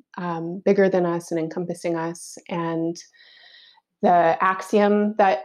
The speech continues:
one often hears with astrology, "As above, so below," or, um,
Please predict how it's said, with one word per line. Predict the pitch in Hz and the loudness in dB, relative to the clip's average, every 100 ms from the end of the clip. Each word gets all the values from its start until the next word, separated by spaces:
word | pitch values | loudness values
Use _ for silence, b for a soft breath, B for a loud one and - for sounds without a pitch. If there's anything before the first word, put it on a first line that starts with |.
| - | -4
one | 190 190 196 | 0 0 0
often | 185 185 208 | -2 -4 -4
hears | 185 190 180 190 | -4 -2 -2 -4
with | 190 | -8
astrology, | 190 - 185 190 190 190 185 185 | -8 -4 -2 -2 -2 0 2 0
"As | 175 175 | -2 -4
above, | 180 180 180 | -2 -2 -4
so | - 196 | -4 -2
below," | 185 165 165 202 233 | 0 0 0 0 0
or, | 185 170 180 - | 2 0 -2 -4
um, | 175 170 170 180 | -2 0 0 -4